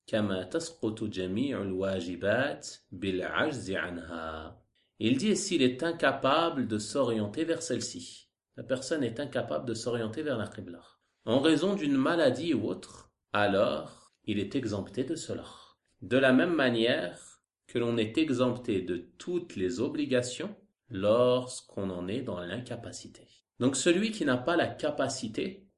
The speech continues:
de s'orienter vers la Qibla. Et le Cheikh rahimahullah ta'ala a donné comme raison la maladie. Par exemple, si une personne est malade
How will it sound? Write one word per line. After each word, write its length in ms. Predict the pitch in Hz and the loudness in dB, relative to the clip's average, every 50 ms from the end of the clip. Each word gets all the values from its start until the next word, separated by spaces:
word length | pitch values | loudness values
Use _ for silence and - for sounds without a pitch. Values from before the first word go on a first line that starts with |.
| _ | _
de 100 | 107 110 | -2 -2
s'orienter 560 | 113 113 - 143 127 123 117 113 107 110 165 170 | 0 0 2 2 2 2 2 0 0 0 -2 0
vers 140 | 151 120 | 0 0
la 100 | 101 95 | -2 -2
Qibla. 320 | - - - 85 82 - - - - - _ _ _ _ | -4 -6 -10 -12 -12 -14 -16 -20 -20 -20 _ _ _ _
Et 60 | - 90 | -8 -6
le 80 | 95 | -6
Cheikh 200 | 87 - - 156 | -4 -2 0 0
rahimahullah 720 | 139 117 107 - - 113 107 104 95 95 92 107 110 107 104 | 2 2 0 0 0 -2 -2 0 0 -2 -2 -2 -2 -4 -4
ta'ala 340 | - - 92 101 131 160 160 | -4 -2 -2 -2 -2 -2 -2
a 80 | 143 117 | -2 -2
donné 240 | 104 104 104 131 151 | 0 0 -2 -2 -2
comme 180 | - 127 113 | -2 -2 -2
raison 440 | 107 101 98 92 - 143 180 190 - - - | -2 -2 -2 -2 -2 -4 -8 -8 -10 -12 -6
la 100 | - 147 | -4 -2
maladie. 640 | 160 165 151 139 117 104 98 98 101 - - _ _ _ _ _ _ | 0 0 2 2 0 0 -2 -8 -12 -14 -18 _ _ _ _ _ _
Par 140 | - 95 101 | -2 0 0
exemple, 260 | 101 98 123 160 180 | 0 2 0 -2 -2
si 140 | 185 - - | -2 -2 -2
une 100 | 127 110 | -2 0
personne 380 | 107 127 127 - - - 175 160 | 2 0 0 0 -2 -2 -2 0
est 40 | |
malade 480 | 120 107 98 87 85 90 117 127 120 107 | 0 0 0 0 -2 -4 -6 -6 -10 -14